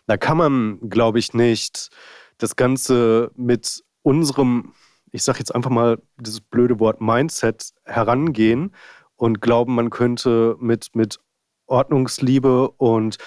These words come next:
wir wollen, äh, Regelungen für alles und so weiter haben, da muss man halt einfach mal, also da muss man ein bisschen davon wegkommen. Und also die Unternehmen sind sowieso schon super stark mit sich selbst beschäftigt.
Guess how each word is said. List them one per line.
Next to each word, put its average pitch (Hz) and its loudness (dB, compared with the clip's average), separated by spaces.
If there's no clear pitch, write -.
wir 110 0
wollen, 123 2
äh, 131 -4
Regelungen 127 0
für 120 -4
alles 127 2
und 135 -8
so 120 -8
weiter 120 0
haben, 117 0
da 113 -2
muss 117 -4
man 120 0
halt 113 -2
einfach 117 -6
mal, 117 0
also 110 -2
da 117 0
muss 117 -2
man 120 2
ein 113 0
bisschen 120 0
davon 110 0
wegkommen. 95 -2
Und 104 -4
also 101 -2
die 107 2
Unternehmen 117 2
sind 117 -2
sowieso 123 0
schon 107 -2
super 117 -2
stark - -4
mit 113 -2
sich - -6
selbst - -2
beschäftigt. 151 -2